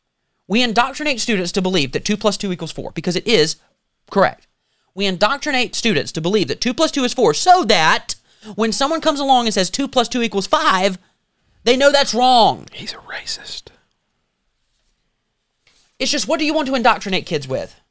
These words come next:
Speaker 1: 'Cause indoctrination connotatively seems bad.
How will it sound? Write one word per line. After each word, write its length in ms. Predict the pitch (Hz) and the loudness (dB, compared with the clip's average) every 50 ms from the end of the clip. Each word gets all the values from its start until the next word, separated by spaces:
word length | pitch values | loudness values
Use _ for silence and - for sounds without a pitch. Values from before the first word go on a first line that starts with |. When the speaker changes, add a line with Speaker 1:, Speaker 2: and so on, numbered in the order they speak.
| _ _ _ _ _ _ _ _ _ _ _ _ _ _ _ _ _ _ _ _ _ _ | _ _ _ _ _ _ _ _ _ _ _ _ _ _ _ _ _ _ _ _ _ _
Speaker 1:
'Cause 140 | - 277 247 | -4 0 0
indoctrination 1120 | 262 285 294 339 339 349 - - 285 240 220 220 220 196 - 170 143 131 113 120 131 147 - _ _ _ _ _ _ _ | 0 2 2 0 0 -2 -4 -4 -4 -2 0 0 0 -2 -2 -4 -4 -6 -6 -8 -14 -16 -20 _ _ _ _ _ _ _
connotatively 1120 | - - - 254 269 254 190 - - 247 254 240 226 - 131 113 92 82 76 80 101 - - | -10 -4 -2 -2 -2 -2 -2 -2 0 2 2 2 0 0 -2 -4 -6 -4 -6 -6 -8 -8 -6
seems 280 | - - 233 220 185 143 | -4 -4 -2 -4 -4 -2
bad. 340 | 135 131 123 98 101 - | -2 -4 -4 -4 -8 -12